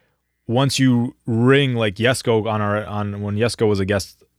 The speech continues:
on this podcast, he called it, like, ringing a bell. When you ring that frequency, it doesn't decay for a little while. And so, like, it washes out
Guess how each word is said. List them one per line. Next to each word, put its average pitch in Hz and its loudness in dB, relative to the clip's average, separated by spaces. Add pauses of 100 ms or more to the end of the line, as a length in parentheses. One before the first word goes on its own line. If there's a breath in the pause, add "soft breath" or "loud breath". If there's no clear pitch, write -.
on 107 -6
this 98 -6
podcast, 98 -2
he 101 -8
called 107 -2
it, 98 -4
like, 95 -6
ringing 104 -2
a 95 -2
bell. 92 -2 (300 soft breath)
When 107 -4
you 107 -2
ring 127 2
that 110 2
frequency, 98 -4 (240 soft breath)
it 101 -6
doesn't 120 0
decay 101 -2
for 160 -2
a 165 2
little 170 0
while. 170 2
And 110 -2
so, 120 2
like, 110 2
it 110 -6
washes 127 0
out 127 2